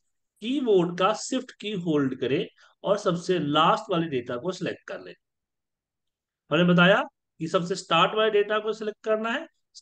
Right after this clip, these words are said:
कीबोर्ड के शिफ्ट को होल्ड करना है और सबसे नीचे लास्ट वाले डेटा को करना है सिलेक्ट, डेटा सिलेक्ट हो जाएगा। अब इसका,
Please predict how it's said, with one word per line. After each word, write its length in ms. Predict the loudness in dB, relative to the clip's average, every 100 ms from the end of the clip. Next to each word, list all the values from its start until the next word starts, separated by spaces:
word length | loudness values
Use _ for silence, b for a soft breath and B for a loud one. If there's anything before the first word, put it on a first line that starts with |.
| _
कीबोर्ड 420 | -4 2 4 4 0
के 80 |
शिफ्ट 340 | -6 -6 -10 -6
को 180 | 0 2
होल्ड 340 | 2 0 0
करना 340 | 0 -2 -2
है 200 | -6 -8 b b -6
और 100 | -6
सबसे 340 | -4 -6 -4
नीचे 600 | -4 -4 -4 0 2 0 B B -6
लास्ट 400 | 2 4 4 2
वाले 160 | 0 2
डेटा 320 | -2 -2 -2
को 140 | -4
करना 360 | -8 -8 -8 -6
है 140 | -4
सिलेक्ट, 520 | -4 0 0 0 -6 _ _ _ _ -20 -20 -20 -20 _ _ _ _ _ -20 -20 _ _ -20 _ _ -20 _ _ _ _ _ _ -2
डेटा 220 | 0 0
सिलेक्ट 280 | 0 -4 -6
हो 40 |
जाएगा। 360 | -14 -16 -20 _ _ _ _ -12 -2
अब 60 |
इसका, 240 | -2 0